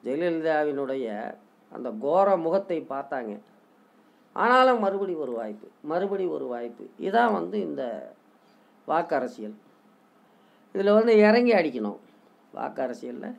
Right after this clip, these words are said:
இறங்கி அடிக்கணும். இப்ப சாக்கடை நாறுது, சாக்கடை நாறுதுன்னா,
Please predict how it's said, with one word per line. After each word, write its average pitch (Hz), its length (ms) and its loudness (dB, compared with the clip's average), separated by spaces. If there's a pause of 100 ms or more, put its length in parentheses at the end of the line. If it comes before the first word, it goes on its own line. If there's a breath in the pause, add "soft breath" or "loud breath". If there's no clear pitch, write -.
இறங்கி - 320 -8
அடிக்கணும். - 380 -12 (800)
இப்ப 147 440 0
சாக்கடை 160 420 0
நாறுது, 160 540 -2
சாக்கடை 165 400 -2
நாறுதுன்னா, 160 1000 -4